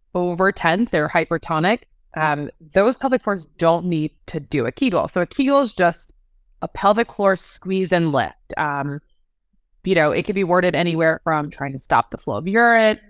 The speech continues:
trying to hold back gas. Um, for any of our penis owners out there, kind of the idea of, like, trying to pull your, your testicles up into the body. Um, that's what a Kegel is, if you've ever heard the term. So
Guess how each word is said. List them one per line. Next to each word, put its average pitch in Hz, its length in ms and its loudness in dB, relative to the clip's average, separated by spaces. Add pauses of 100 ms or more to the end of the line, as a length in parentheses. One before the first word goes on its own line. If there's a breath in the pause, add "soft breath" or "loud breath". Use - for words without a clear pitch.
(120)
trying 156 200 -2
to 143 60 -2
hold 147 200 -4
back - 280 -2
gas. 240 680 2 (240)
Um, 147 460 0
for 156 440 0
any 160 200 -2
of 147 100 -4
our 147 340 -4 (300)
penis 196 320 -2
owners 185 300 0
out 175 160 2
there, 170 160 2
kind 180 120 -6
of 160 60 -4
the 165 140 0
idea 160 160 0
of, 156 60 -2
like, 151 120 -4
trying 156 220 -8
to 156 60 -4
pull 160 220 -4
your, 151 340 -2
your 151 300 -2
testicles 262 680 -2
up 220 160 2
into 180 180 -6
the 165 100 -4
body. 240 640 2 (380)
Um, 160 480 0 (600)
that's 214 220 0
what 202 100 2
a 175 40 0
Kegel 170 400 0
is, 160 160 0
if - 60 -20
you've 160 100 -10
ever 147 160 0
heard 151 160 -6
the - 80 -20
term. - 260 -10
So 226 440 2